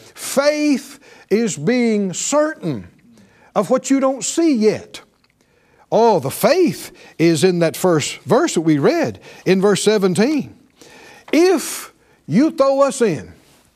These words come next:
King," we're, we're not careful to answer you. We don't need any time. Think about this. We got your answer right here. What?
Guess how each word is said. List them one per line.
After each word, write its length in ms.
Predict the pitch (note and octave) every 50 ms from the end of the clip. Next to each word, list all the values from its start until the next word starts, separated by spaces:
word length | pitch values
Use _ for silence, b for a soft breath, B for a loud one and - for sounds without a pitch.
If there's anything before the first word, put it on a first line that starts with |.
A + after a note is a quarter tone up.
| _ _ _ _ _ _ _ -
King," 400 | - E3+ E3 D#3+ D#3+ D#3+ E3+ D3+ B B B B -
we're, 220 | F#3 G#3+ F#3+ - B B B -
we're 140 | F3 B3+
not 240 | D#4+ F#4+ G4 F#4+ -
careful 380 | - E4+ F4 D#4 - - D4 C4+
to 60 | B3+
answer 300 | A#3+ A#3+ A#3 A3+ - E3+
you. 60 | D3
We 100 | D3 G3
don't 160 | B3 D#4 D#4+
need 160 | E4 E4+ E4+ E4+
any 140 | E4+ E4
time. 460 | D#4+ - C#4+ D4+ D#4 D#4 D#4 D4+ C#4+ C#4+ B B B -
Think 220 | - B3 D4+ A#3+
about 360 | D#4 C#4+ D4+ D4 C#4+ C#4 -
this. 360 | D4+ D4 D4+ D4+ C#4 - - b b b b b b
We 120 | - E3 G3
got 220 | B3 B3+ - - A3+
your 80 | A3+
answer 240 | G#3+ G3 - D#3+ D#3+
right 160 | F3 G#3 G#3+
here. 200 | E3+ C#3+ F#2+ F2 - _ _ _ _ _ _ _ _ _
What? 280 | - F#3+ E3+ B2 -